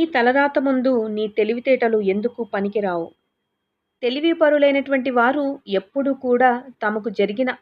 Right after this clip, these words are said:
అవమానాన్ని ఇతరులతో పంచుకోరు. ఈ విధంగా ఆచార చాణక్యుడు జీవితంలో మనిషికి సంబంధించినటువంటి అనేకమైన విషయాలను నీతి శాస్త్రంలో బోధించాడు. అవి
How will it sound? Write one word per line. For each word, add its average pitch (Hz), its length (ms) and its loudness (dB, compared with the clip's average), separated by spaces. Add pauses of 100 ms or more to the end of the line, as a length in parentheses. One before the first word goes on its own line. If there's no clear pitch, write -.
అవమానాన్ని 214 760 -2 (140)
ఇతరులతో 220 540 -4 (180)
పంచుకోరు. 175 540 -8 (1200)
ఈ 247 120 0
విధంగా 294 380 2 (260)
ఆచార 277 280 2 (120)
చాణక్యుడు 247 420 4 (120)
జీవితంలో 240 500 2 (200)
మనిషికి 240 480 0 (240)
సంబంధించినటువంటి 208 840 -2 (120)
అనేకమైన 220 720 0 (140)
విషయాలను 202 480 -2 (160)
నీతి 220 240 -2
శాస్త్రంలో 196 580 -2
బోధించాడు. 180 560 0 (400)
అవి 240 280 -2